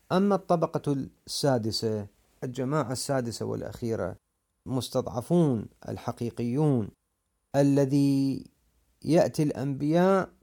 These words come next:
ليأخذوا بأيديهم للانقلاب على فرعون الظالم، فيتم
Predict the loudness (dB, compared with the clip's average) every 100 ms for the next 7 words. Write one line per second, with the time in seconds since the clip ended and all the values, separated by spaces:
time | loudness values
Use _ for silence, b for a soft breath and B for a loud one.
0 | _ _ _ _ _ _ -6 0 4 4
1 | 2 -2 0 2 0 0 0 0 2 0
2 | 0 0 -4 -8 _ _ _ _ _ -2
3 | 0 0 -4 -2 0 0 0 -2 -2 -2
4 | -2 -4 -10 _ _ _ _ _ -4 -2
5 | 2 2 2 -2 -2 -2 -2 -4 -8 -14
6 | _ _ _ _ _ _ _ _ _ _
7 | 2 2 4 2 2